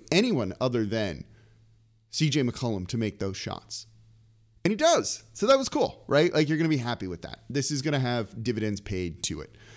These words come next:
So you saw how they're gonna use him. You also saw some funky things too, right? You saw a three-guard lineup. I said I wouldn't, you know, you could, you could convince me to start Jose Alvarado and Her-, and not Herb Jones, and C J McCollum in the backcourt. But they ran Jose Alvarado, Herb Jones,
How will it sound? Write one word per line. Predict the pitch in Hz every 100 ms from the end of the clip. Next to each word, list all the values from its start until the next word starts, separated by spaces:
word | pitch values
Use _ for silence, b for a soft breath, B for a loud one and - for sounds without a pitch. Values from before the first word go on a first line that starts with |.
| B
So | - 202
you |
saw | 214 220 226
how |
they're | 254
gonna | 262 208
use | 110 95
him. | 104 110
You | 185
also | 302
saw | 330 311
some | 302 151
funky | - 147 127
things | 127 117 101
too, | 147 131
right? | 113
You | 123
saw | - 180
a |
three-guard | - 147 127 110
lineup. | 110 113 85 - B B B B -
I |
said | 147 208 139 -
I | 151
wouldn't, | 151 196 196 -
you | 175
know, | 131
you | 135 143
could, | 165 127
you | - 143
could | 131
convince | 120 151 120 147 208
me | 214 180
to | 143
start | 156 143
Jose | 127 143 156
Alvarado | 143 135 123 120 123 120 113 -
and | 139 147 143
Her-, | 135 123 127 123
and | 135 127 117 92
not | 85
Herb | 92 80 -
Jones, | 87 B B B -
and | 175 180 170
C | 165
J | 135
McCollum | 120 110 - 131
in | 107
the |
backcourt. | 98 135 - 101 87 - B B
But | -
they | 180
ran | 202 147
Jose | 127 156 160
Alvarado, | 143 117 107 135 123 101
Herb | 113 127 107
Jones, | 123 123 113 104 98